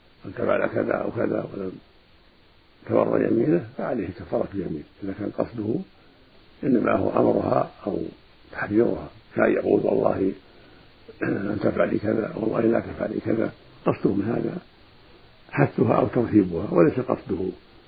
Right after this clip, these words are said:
طلاقا، فإن عليه كفارة. فإذا قال عليه الطلاق: "أن تنزلي بيتك ولا تخرجي إلى آل فلان"، ثم خرج وقصده ترهيبها وتحذيرها، ليس قصده فراقها،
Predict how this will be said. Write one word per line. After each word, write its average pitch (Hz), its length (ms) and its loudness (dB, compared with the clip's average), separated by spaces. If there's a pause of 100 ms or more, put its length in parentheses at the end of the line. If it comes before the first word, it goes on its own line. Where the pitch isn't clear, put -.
(200)
طلاقا، 107 380 2 (1800)
فإن 127 260 6
عليه 120 180 2
كفارة. 98 340 -4 (160)
فإذا 120 180 2
قال 107 100 0
عليه 104 340 6
الطلاق: 98 400 4 (920)
"أن 104 80 4
تنزلي 110 360 8
بيتك 101 340 4
ولا 104 200 2
تخرجي 104 420 2
إلى - 180 0 (520)
آل 90 120 0
فلان"، 92 400 2 (880)
ثم 135 160 4
خرج 120 340 6
وقصده 135 520 2
ترهيبها 117 600 6 (260)
وتحذيرها، 117 640 4 (840)
ليس 120 200 0
قصده 107 420 2
فراقها، 95 480 0